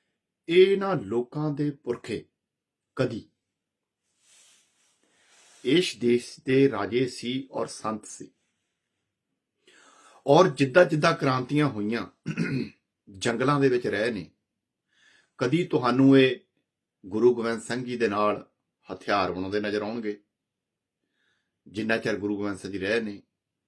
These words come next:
ਜਿੰਨਾ ਚਿਰ ਪਹਿਲੀ ਪਾਤਸ਼ਾਹ ਤੋਂ ਲਾ ਕੇ ਦਸਵੀਂ ਪਾਤਸ਼ਾਹੀ ਸਤਿਗੁਰੂ ਰਵਿਦਾਸ ਮਹਾਰਾਜ ਜੀ ਦਾ ਜਿਹੜਾ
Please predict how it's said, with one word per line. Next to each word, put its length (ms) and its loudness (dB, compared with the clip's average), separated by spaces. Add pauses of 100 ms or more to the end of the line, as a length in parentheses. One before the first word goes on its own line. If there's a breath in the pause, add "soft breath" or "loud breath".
(360)
ਜਿੰਨਾ 400 -6
ਚਿਰ 300 -4 (1000)
ਪਹਿਲੀ 240 -6
ਪਾਤਸ਼ਾਹ 420 -6
ਤੋਂ 100 -8
ਲਾ 180 -4
ਕੇ 160 -12
ਦਸਵੀਂ 360 -12
ਪਾਤਸ਼ਾਹੀ 580 -10 (680 soft breath)
ਸਤਿਗੁਰੂ 500 -8
ਰਵਿਦਾਸ 380 -4
ਮਹਾਰਾਜ 300 -6
ਜੀ 80 -12
ਦਾ 300 -12 (840)
ਜਿਹੜਾ 440 -6